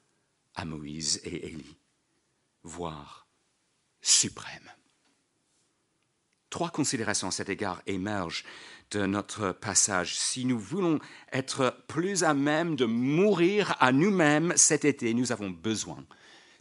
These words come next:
de ces informations. Dans quelle mesure est-ce que nous avons, euh, compris la suprématie de Jésus-Christ ?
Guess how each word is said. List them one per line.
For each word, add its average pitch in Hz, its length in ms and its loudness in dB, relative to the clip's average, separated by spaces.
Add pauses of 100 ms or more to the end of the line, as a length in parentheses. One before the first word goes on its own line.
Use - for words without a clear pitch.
de 95 60 -10
ces 92 260 2
informations. 76 580 -6 (1400)
Dans 104 160 -2
quelle 131 160 -4
mesure 107 340 -2
est-ce 92 140 -6
que - 80 -6
nous 98 240 -4
avons, 90 200 -6 (640)
euh, 85 80 -16 (120)
compris 117 760 -8 (840)
la 85 180 -8
suprématie - 1200 -2 (1000)
de 95 80 -10
Jésus-Christ ? 80 640 -12